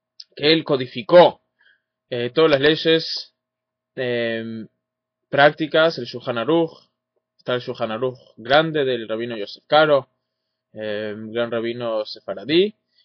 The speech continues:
Y después está el Shulchan Aruch del Alter Rebbe, el Shulchan Aruch del Admor Hazaken. Sí, obviamente en el medio hay muchos comentaristas, pero hay dos Shulchan Aruch, eh, básicos. Y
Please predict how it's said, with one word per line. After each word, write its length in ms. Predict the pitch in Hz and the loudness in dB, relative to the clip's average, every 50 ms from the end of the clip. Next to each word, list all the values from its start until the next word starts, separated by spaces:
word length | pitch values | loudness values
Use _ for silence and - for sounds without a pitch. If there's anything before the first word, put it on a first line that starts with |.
| _ | _
Y 40 | - | -20
después 240 | 110 - - 151 143 | -10 -6 -6 -6 -4
está 160 | 143 131 165 | -4 -2 -2
el 80 | 160 165 | -2 -2
Shulchan 220 | 143 135 135 131 | -4 -6 -6 -4
Aruch 260 | 131 139 165 170 156 | -2 -2 -2 -4 -2
del 140 | - 147 131 | -2 -2 0
Alter 240 | 131 131 123 139 131 | -2 0 0 0 6
Rebbe, 480 | 147 175 190 170 160 151 147 147 139 - _ _ _ _ _ _ _ _ _ _ _ _ _ _ _ _ - - - _ _ _ _ _ - | 8 8 8 8 6 4 2 0 -4 -10 _ _ _ _ _ _ _ _ _ _ _ _ _ _ _ _ -20 -20 -20 _ _ _ _ _ -20
el 60 | 123 | -16
Shulchan 200 | - 127 131 131 | -10 -8 -6 -4
Aruch 240 | 139 151 160 147 139 | -2 -2 -4 -2 0
del 140 | 131 131 127 | 0 0 0
Admor 360 | 123 127 127 131 139 143 139 | 0 -4 -6 -4 0 2 2
Hazaken. 520 | 131 120 110 - - 131 147 160 180 196 - _ _ _ _ _ _ _ _ _ _ _ _ _ _ _ _ _ | 2 2 0 2 4 4 4 4 2 -2 -8 _ _ _ _ _ _ _ _ _ _ _ _ _ _ _ _ _
Sí, 140 | _ - 117 | _ -12 -10
obviamente 380 | 107 113 120 135 139 135 131 | -10 -8 -6 -6 -6 -6 -6
en 60 | 110 | -8
el 60 | 104 107 | -6 -4
medio 260 | 123 147 156 139 131 | -4 -2 -2 -2 -2
hay 60 | 117 | -2
muchos 240 | 120 123 - 127 - | -4 -8 -10 -12 -12
comentaristas, 640 | - 104 107 98 113 123 160 165 - - 127 123 - | -14 -14 -10 -6 -4 -4 -4 -2 -2 -4 -4 -4 -6
pero 320 | - 107 113 110 113 127 _ _ _ _ _ - | -8 -6 -4 -4 -6 -6 _ _ _ _ _ -8
hay 100 | 117 127 | -4 -4
dos 160 | 143 156 - | -4 -4 -4
Shulchan 300 | - 143 131 - 123 117 | -6 -8 -8 -6 -6 -6
Aruch, 340 | 113 117 135 151 147 147 _ _ _ _ _ _ _ _ _ _ _ _ | -6 -4 -4 -4 -4 -6 _ _ _ _ _ _ _ _ _ _ _ _
eh, 180 | 107 104 104 104 | -12 -10 -6 -2
básicos. 680 | 110 120 123 123 - 131 127 147 156 180 180 - - _ _ _ _ _ _ _ _ _ _ _ _ - | 0 -2 0 -2 -4 -6 -2 -2 -2 -2 -2 -6 -12 _ _ _ _ _ _ _ _ _ _ _ _ -10
Y 880 | 131 127 127 127 127 127 127 127 127 123 123 123 123 120 120 120 - | -6 -6 -4 -4 -4 -4 -4 -4 -4 -4 -4 -4 -4 -6 -6 -8 -12